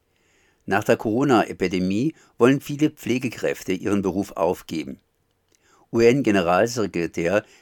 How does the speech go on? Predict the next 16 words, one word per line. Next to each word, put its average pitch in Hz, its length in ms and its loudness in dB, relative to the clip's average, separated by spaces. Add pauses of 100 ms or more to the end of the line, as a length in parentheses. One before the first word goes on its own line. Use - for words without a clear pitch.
bezeichnet 104 640 2
Lage 85 380 0
in 95 180 -6
Syrien 90 640 -2 (220)
als - 260 -2
lebendigen 82 640 -6
Albtraum. 71 640 -6 (1120)
Ex-Präsident 113 720 0
Lula 92 480 0
betritt 95 480 -4
wieder 95 280 -2
die 104 100 -6
politische 117 480 -4
Bühne 82 300 -6
in 85 180 -8
Brasilien. 85 680 -6